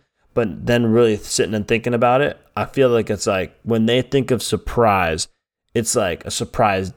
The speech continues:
date or a surprise flowers, like, just surprise plan, those kind of things. And one person said, like, "I love a surprise. I'm when a guy takes initiative." Yeah, I heard that too, you know, felt attacked on that one.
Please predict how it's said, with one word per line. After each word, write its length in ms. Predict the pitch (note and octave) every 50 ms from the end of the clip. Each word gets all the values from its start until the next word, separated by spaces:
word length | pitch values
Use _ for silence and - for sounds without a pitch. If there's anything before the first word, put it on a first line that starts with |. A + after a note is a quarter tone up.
| _
date 460 | - C3 B2+ B2+ B2 B2 A#2 G#2 - _ _ _ _ _ -
or 160 | - F#2+ G2
a 80 | F2 E2+
surprise 600 | - - - - - G#2+ F#2+ E2 D2 D2 - -
flowers, 880 | - - C3 B2 A#2+ A2+ A2+ A#2 A2+ A2 A2 G#2+ G#2+ G#2+ G#2 - - _ _ _ _ _
like, 300 | - A#2+ A2+ A2 G#2 -
just 320 | - B2 A2 - - -
surprise 560 | - A#2+ - - - A#2+ A2 G#2+ G#2 G#2 F#2+
plan, 800 | - _ - - C3 C3 C3+ C3 B2+ B2 A#2+ A#2+ A#2 A#2 A2+ A2+ _ _ _ _ _ _ _ _ _ _ _ _ _
those 360 | G2+ A2 B2+ B2+ A#2+ A#2 A2
kind 200 | - A#2+ A2 G#2
of 100 | G#2 F#2+ -
things. 440 | A2+ G#2+ G2 F#2+ F#2+ F#2+ - - _ _ _
And 180 | - A2 A#2 A#2+
one 160 | C3 C3+ B2+
person 240 | - C#3+ B2 A#2 A2+
said, 240 | - - C3 A#2+ A2
like, 400 | G#2+ G2 F#2+ F2+ - - _ _ _ -
"I 100 | G#2+ A2
love 220 | A2+ A#2 A2+ G#2
a 40 | G#2
surprise. 640 | - G#2+ - - A#2+ A#2 A2+ G#2+ G#2+ G#2+ A2 G#2+
I'm 80 | A2 G#2+
when 80 | G#2
a 40 | G#2
guy 180 | G2+ G#2+ G2 G2+
takes 220 | - A2 - -
initiative." 840 | G2+ G#2+ B2+ C3+ C3 - - C#3+ C3 B2+ B2+ B2+ B2+ B2+ B2 A2+ _ _ _ _ _ _ _ _ _ _ _ _ -
Yeah, 220 | - B2 B2+ B2 A#2+
I 140 | A2+ A2 G#2
heard 260 | A2+ B2 A#2+ A#2 A2+
that 260 | A#2+ A#2 A2 - -
too, 300 | - - B2+ B2 A#2+ A#2
you 140 | A2+ A2+ A#2+
know, 220 | A#2 A#2+ A#2+ A#2 G#2+
felt 240 | - - C3 G#2
attacked 400 | G#2 - - A#2+ A2+ A2 - -
on 120 | A#2+ G#2+ G#2+
that 200 | A2+ A2 G2+ G2
one. 220 | A2 A2 A2 A2+